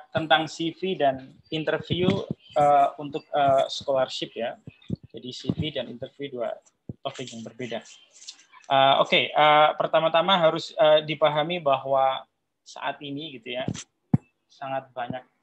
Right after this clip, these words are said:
scholarship provider bergengsi yang menyediakan beasiswa luar negeri. Jadi wajar kalau kemudian minat untuk belajar di luar negeri dengan gratis. Jadi kata kuncinya minat belajar di luar negeri dengan gratis.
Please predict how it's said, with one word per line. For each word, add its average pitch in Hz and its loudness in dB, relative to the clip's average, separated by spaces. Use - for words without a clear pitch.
scholarship 139 -4
provider 135 -6
bergengsi 127 -14
yang 117 -12
menyediakan 127 -12
beasiswa 123 -10
luar 135 -6
negeri. 123 -20
Jadi 127 -18
wajar 135 -2
kalau 127 -4
kemudian 135 -14
minat 131 -8
untuk 139 -14
belajar 131 -10
di 131 -16
luar 131 -8
negeri 135 -14
dengan 139 -8
gratis. 139 -8
Jadi 113 -18
kata 139 -8
kuncinya 147 -14
minat 160 -6
belajar 135 -8
di 127 -20
luar 135 -12
negeri 139 -20
dengan 135 -8
gratis. 117 -16